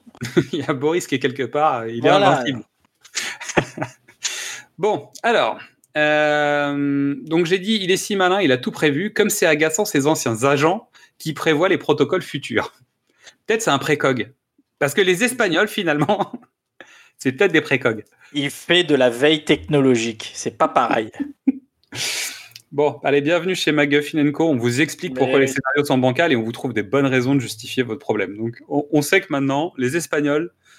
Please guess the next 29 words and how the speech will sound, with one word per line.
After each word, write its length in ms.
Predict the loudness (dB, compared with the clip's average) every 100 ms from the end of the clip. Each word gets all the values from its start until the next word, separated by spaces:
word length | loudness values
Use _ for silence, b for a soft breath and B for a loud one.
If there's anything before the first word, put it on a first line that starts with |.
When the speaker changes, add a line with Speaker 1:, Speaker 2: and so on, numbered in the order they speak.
| b
Speaker 1:
c'est 160 | -10 -2
un 120 | 0
peuple 340 | 2 0 0 -6
qui 160 | -4
prévoit 420 | -2 0 2 2
tout 320 | 0 -2 -6 -2
à 180 | 2 2
l'avance. 560 | 2 2 0 -6 -10 -16 B B B B B B 0
Donc, 240 | 0 2
James, 200 | 0 0 -2
piégé 300 | -2 0 2
dans 200 | 2 2
un 60 | 2
métro 380 | 0 -2 -2 -4
qui, 520 | -4 -12 -10 -10 -2
avec 180 | 0 2
un 80 | 2
métro 300 | 0 0 -2
qui 140 | -2
lui 60 | 0
<laughs> 20 |
arrive 220 | 0 2
en 80 | 0
pleine 280 | 2 2 2
tête, 200 | 2 0
ça, 160 | -2 -4
c'est 160 | -2
pas 120 | 2 4
mal. 240 | 2 0